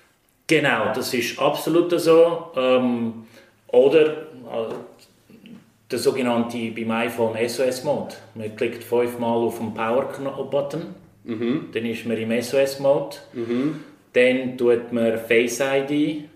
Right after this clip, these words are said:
Speaker 1: abstellen und auch sonstige biometrische Möglichkeiten,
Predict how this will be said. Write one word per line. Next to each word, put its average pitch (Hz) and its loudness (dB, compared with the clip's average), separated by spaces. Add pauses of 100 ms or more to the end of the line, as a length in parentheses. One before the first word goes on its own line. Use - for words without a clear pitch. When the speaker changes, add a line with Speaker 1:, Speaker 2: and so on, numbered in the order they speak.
(120)
Speaker 1:
abstellen 143 2
und 113 -6
auch 107 -2
sonstige 120 -4
biometrische 120 -2
Möglichkeiten, 123 0